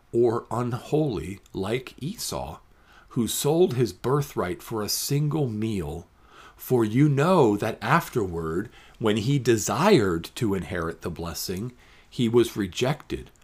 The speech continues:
for he found no chance to repent, though he sought it with tears." So Hebrews twelve tells us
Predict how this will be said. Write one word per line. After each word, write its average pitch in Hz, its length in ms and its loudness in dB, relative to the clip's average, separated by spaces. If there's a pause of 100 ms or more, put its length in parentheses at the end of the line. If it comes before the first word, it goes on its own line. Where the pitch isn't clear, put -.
(240)
for 113 220 -4
he 107 140 -4
found 117 580 -4
no 113 300 2
chance 127 500 -6
to - 160 -6
repent, 110 580 -4 (520)
though 107 180 2
he 101 140 -6
sought 127 400 -2
it 82 180 -6 (480)
with - 300 -6
tears." - 600 -8 (520)
So - 160 -4
Hebrews 214 500 0
twelve 131 480 -2
tells 151 380 -4
us - 360 -8